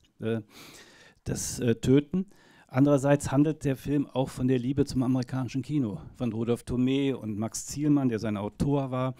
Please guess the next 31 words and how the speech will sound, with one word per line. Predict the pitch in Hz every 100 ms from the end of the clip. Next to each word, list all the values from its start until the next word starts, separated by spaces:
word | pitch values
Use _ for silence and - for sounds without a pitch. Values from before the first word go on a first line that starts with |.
| - - -
von | 127 117
dem, | 110 113 110 104
von | 120 117
der | 110
Münchner | 123 - 135
Gruppe, | 123 135 - 147 135
Klaus | 113 117 -
Lemke, | 117 131 139 139
dem, | 127 117
zu, | 113 -
Wim | - 123 101 104 113 120 117
Wenders | 139 139
kann | - 131
man | 123
auch | -
dazu | 143 127 143
zählen, | 139 - 131 135 127 - - - _ - _ - 120
Gerhard | 120 113 -
Theuring, | 143 143 139 143 139
ja, | 135 175 -
die | 127
handeln | 143 160 147
davon, | 135 - 139
dass | 131
sie | 135
das | 131
amerikanische | - 131 123 135 135 113
Kino | - 104 101
lieben, | 95 95 101 - -
ja, | 127 143
und | 127 117 -